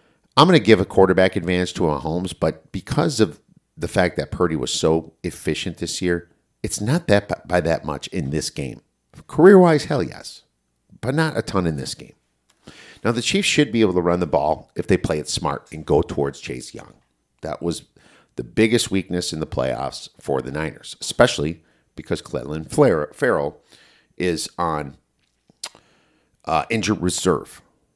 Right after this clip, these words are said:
He's not playing the rest of the season. Very sad for him, but that's life. Now, the Chiefs should be able to run Pacheco, right?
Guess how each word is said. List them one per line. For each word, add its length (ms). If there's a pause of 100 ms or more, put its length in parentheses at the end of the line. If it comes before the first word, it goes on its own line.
(720)
He's 320 (160)
not 380
playing 260
the 80
rest 240
of 60
the 60
season. 360 (400)
Very 180
sad 300
for 140
him, 300
but 300 (440)
that's 240
life. 320 (1600)
Now, 420 (120)
the 100
Chiefs 320
should 400
be 80
able 160
to 60
run 160
Pacheco, 520 (540)
right? 320